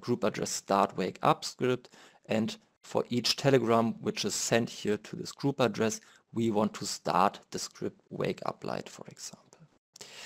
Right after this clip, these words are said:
Scripts can be also be activated by adding them to scenes or in time programs, as you can see here that every morning at eight o'clock the wake up light starts.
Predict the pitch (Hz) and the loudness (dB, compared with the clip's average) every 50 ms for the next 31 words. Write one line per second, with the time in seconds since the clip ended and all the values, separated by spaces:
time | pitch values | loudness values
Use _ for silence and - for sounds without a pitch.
0 | - - - - - - - - - - - - - - - - - _ _ - | -16 -16 -16 -16 -16 -16 -16 -16 -18 -18 -20 -20 -20 -20 -20 -20 -20 _ _ -8
1 | - - - 165 170 - - - - 151 135 127 131 127 - 123 127 123 - - | -8 4 6 6 8 8 4 2 4 4 4 6 6 6 8 8 8 8 6 2
2 | - 123 110 104 110 110 110 110 110 110 110 - - _ _ - 113 110 - - | 0 0 0 2 2 2 4 4 4 4 2 0 -4 _ _ 0 0 0 0 -2
3 | - 113 95 104 104 - - 104 92 - 107 - - - 107 110 107 101 104 101 | -4 2 4 4 4 4 2 -2 0 2 2 4 6 6 6 6 6 6 4 2
4 | 101 - - - - - - - 175 175 196 202 196 190 - - - - 110 104 | 2 0 -6 -8 -6 -6 -4 -2 0 2 2 2 2 0 -2 -4 0 4 4 4
5 | 101 104 107 - - 127 123 139 160 170 - - 170 156 147 139 139 131 135 131 | 4 4 0 -2 0 2 4 4 4 2 2 4 6 6 6 6 6 4 2 2
6 | 131 131 - - - - - - 101 - - 98 - - - 107 95 - - 139 | 2 0 -2 -6 -6 -6 -6 -8 -8 -6 -4 -4 -4 -6 -8 -8 -8 -6 -2 2
7 | 139 143 147 143 131 110 - - - - - - - - 113 113 107 98 107 101 | 4 6 8 8 6 6 2 0 -2 -6 -18 -20 -4 2 4 4 4 2 0 0
8 | 101 98 110 117 131 131 127 127 123 123 - - 95 - - - 92 98 95 - | 4 6 6 6 6 6 4 2 2 0 0 -2 -4 -4 0 0 2 2 0 -2
9 | - - - 139 135 131 131 - - - - 104 104 98 98 95 - - 92 92 | -6 0 4 4 4 4 4 -2 -8 -8 -4 2 4 4 4 2 2 -2 -2 -2
10 | - - 95 92 95 98 - - - - - - - - - - - - - | -2 -2 0 0 0 0 -2 -8 -10 -6 -4 -4 -4 -4 -6 -10 -14 -16 -18